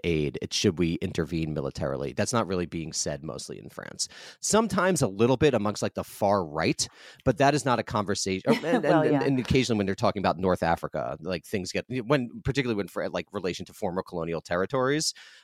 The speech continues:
Speaker 1: Um, so it's more restricted, I would say, uh, in other countries. The United States, like, views the globe as its purview.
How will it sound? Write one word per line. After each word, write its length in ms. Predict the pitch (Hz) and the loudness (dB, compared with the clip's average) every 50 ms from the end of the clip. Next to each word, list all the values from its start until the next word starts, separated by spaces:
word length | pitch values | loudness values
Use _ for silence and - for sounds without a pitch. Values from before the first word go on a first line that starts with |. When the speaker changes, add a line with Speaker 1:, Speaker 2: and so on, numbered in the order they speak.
| _ _ | _ _
Speaker 1:
Um, 280 | 113 113 101 101 101 95 | 0 0 2 0 0 0
so 200 | - - 110 107 | 0 2 2 2
it's 180 | - - - | 0 -2 -4
more 220 | 170 208 233 220 175 | 0 4 4 4 4
restricted, 480 | 139 - - - 117 - - 107 87 | 4 0 -2 -2 -4 -4 -4 -4 -4
I 100 | 82 82 | -2 -2
would 160 | 80 78 76 - | -4 -4 -4 -4
say, 380 | - - 78 60 64 64 - - | -2 -2 -2 -4 -6 -8 -6 -4
uh, 180 | 92 90 80 65 | -2 -2 0 0
in 120 | 104 104 | -2 -2
other 220 | 95 90 80 85 80 | -2 -2 -4 -4 -6
countries. 320 | - 85 80 - 92 101 | -6 -10 -8 -8 -8 -6
The 80 | - 127 | -4 0
United 220 | 131 139 151 156 | 2 2 2 2
States, 240 | - 147 135 - - | 2 0 0 0 -2
like, 120 | 117 - | -4 -6
views 360 | 92 98 101 107 113 107 95 - | -8 -4 0 2 2 2 2 -2
the 160 | - 87 - | -6 -12 -12
globe 480 | - 98 82 82 82 80 78 76 76 | -10 -8 -4 -2 0 0 0 -2 -4
as 160 | 78 76 - 82 | -8 -8 -10 -12
its 180 | 78 - - | -12 -12 -14
purview. 480 | - - - 78 71 - - 65 64 | -14 -12 -12 -14 -14 -12 -14 -16 -16